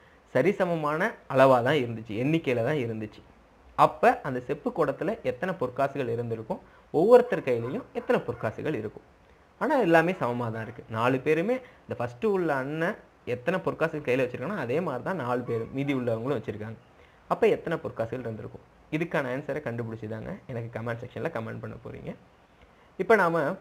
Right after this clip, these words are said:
போன வீடியோல நான் கேட்டிருந்த கொஸ்டினுக்கான ஆன்சரை பார்க்கலாம் வாங்க. போன வீடியோல நான் என்ன கொஸ்டின் கேட்டிருந்தேன் அப்படின்னு பாத்தீங்கன்னா, ஒரு சதுர வடிவ பூங்காவுக்கு பக்கத்திற்கு ஒன்பது விளக்குகள்னா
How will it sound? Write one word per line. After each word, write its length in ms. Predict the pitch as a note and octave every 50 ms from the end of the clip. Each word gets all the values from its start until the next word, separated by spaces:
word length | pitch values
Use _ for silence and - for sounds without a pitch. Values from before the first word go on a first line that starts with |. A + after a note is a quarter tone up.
| - -
போன 280 | - G3 A#3+ C#4 C4 G#3+
வீடியோல 300 | F3+ F3+ F3 E3+ E3 F3
நான் 120 | F3 -
கேட்டிருந்த 340 | - - B2+ B2+ C3 C3 C3+
கொஸ்டினுக்கான 600 | - A2+ A2 - A#2 A2 - A2 A2 A#2+ C3+ - - - -
ஆன்சரை 320 | C3+ B2 A#2+ A#2+ - B2+ C3 -
பார்க்கலாம் 360 | - - - - - B2+ B2+ -
வாங்க. 220 | A#2 G#2+ G#2+ - - - - - - - - _ _ _ _ _ _ _ _ - _ _ _ _ - - - - - - - - - _
போன 180 | F#3+ G3+ G#3+ G#3
வீடியோல 240 | G3 F#3 - G3 F#3
நான் 100 | E3+ D3+
என்ன 160 | D3 D#3 E3
கொஸ்டின் 280 | E3 D3 C3+ - C#3
கேட்டிருந்தேன் 360 | B2+ B2+ B2 A#2+ A#2 A#2 A#2 A2+
அப்படின்னு 180 | A2 A#2 A#2 -
பாத்தீங்கன்னா, 560 | A2 G#2+ G#2+ A#2 A#2 A#2 D#3 G3 F#3 C#3+ A#2+ A2 G#2+ - - - - - _ _ _ _ - -
ஒரு 300 | - D3 C#3 C3+ B2+ B2
சதுர 340 | - D3+ D3 D#3+ F3+ F#3+ F3
வடிவ 260 | D3+ D3+ D3 D3+ D3+
பூங்காவுக்கு 600 | D3+ - C#3+ C3+ B2+ B2 A#2 A2+ A2 G#2+ - F3
பக்கத்திற்கு 720 | - - D3+ D3 - - G#3 G3 - G3 F3+ F#3+ - G3
ஒன்பது 340 | D3+ C3 C#3 D3 D3+ D#3+ C#3+
விளக்குகள்னா 600 | B2+ B2 B2+ B2 - - A2+ A2+ A2+ B2+ F3+ A#3